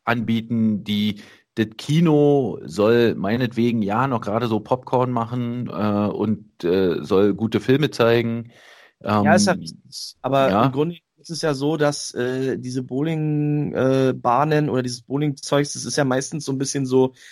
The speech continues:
Speaker 2: auf, auf so einen American Diner, ähm, Style
Speaker 1: Mhm.
Speaker 2: so ein bisschen, äh, gepimpt, weißt du, wo dann,
Speaker 1: Ja,
Speaker 2: wo du dann
Speaker 1: naja.
Speaker 2: so ein Sandwich essen kannst oder ein Burger oder ein Pommes oder so, also so, so amerikanischer Kram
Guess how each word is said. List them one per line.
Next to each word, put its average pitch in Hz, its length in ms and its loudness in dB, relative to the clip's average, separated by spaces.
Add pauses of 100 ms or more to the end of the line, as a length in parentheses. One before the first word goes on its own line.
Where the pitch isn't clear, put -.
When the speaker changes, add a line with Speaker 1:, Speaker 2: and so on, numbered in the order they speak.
(240)
Speaker 2:
auf, 113 280 -4
auf 110 160 -8 (140)
so 120 120 -4
einen 117 180 0
American 123 640 0
Diner, 131 500 0 (680)
ähm, 110 440 -4 (340)
Style 117 560 0
Speaker 1:
Mhm. 101 80 -2
Speaker 2:
so 113 100 -4
ein 113 140 -16
bisschen, 110 560 -16
äh, 110 260 -6 (140)
gepimpt, 113 640 -8
weißt 117 200 -2
du, 196 140 2
wo 139 80 6
dann, 127 280 4 (240)
Speaker 1:
Ja, 98 180 0
Speaker 2:
wo 120 60 -2
du 123 100 -8
dann 127 140 0
Speaker 1:
naja. 90 320 -2
Speaker 2:
so 127 80 -8
ein 120 60 -6 (380)
Sandwich 139 360 -4
essen 120 200 -4
kannst 120 240 -6
oder 117 120 -2
ein 117 100 -2
Burger 123 340 2
oder 120 140 0
ein 120 280 -4
Pommes 135 600 -2
oder 113 200 -2
so, - 80 -8
also 117 200 -4
so, 120 240 0
so 113 160 -2
amerikanischer 127 760 -2
Kram 135 600 0